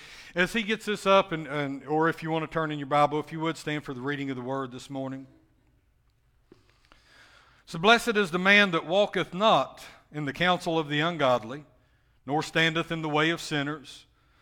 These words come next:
nor sitteth in the seat of the scornful. But his delight is in the law of the Lord, and in his law doth he meditate day and night.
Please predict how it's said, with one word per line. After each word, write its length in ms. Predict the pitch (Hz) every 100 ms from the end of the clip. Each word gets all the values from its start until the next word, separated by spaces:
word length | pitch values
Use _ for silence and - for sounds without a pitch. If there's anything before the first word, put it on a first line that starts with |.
| _
nor 160 | - 156
sitteth 440 | - 240 202 170
in 80 | 156
the 80 | 143
seat 360 | 135 202 202 -
of 200 | 180 156
the 80 |
scornful. 640 | 160 - 151 127 113 101 - _ _ _ _ _ - -
But 140 | 151
his 180 | 156 160
delight 600 | 156 139 180 185 151 151
is 160 | 139
in 100 | 139
the 100 | 143
law 280 | 139 135 139
of 60 | 151
the 60 |
Lord, 380 | 156 135 123 139 143 _ _ _ _ _ _ -
and 140 | 156 185
in 100 | 208
his 240 | 220 170
law 320 | 208 196 156
doth 220 | 147 156
he 80 | 170
meditate 580 | 160 170 139 - 139 135
day 220 | 135 139
and 120 | 143
night. 300 | 147 143 113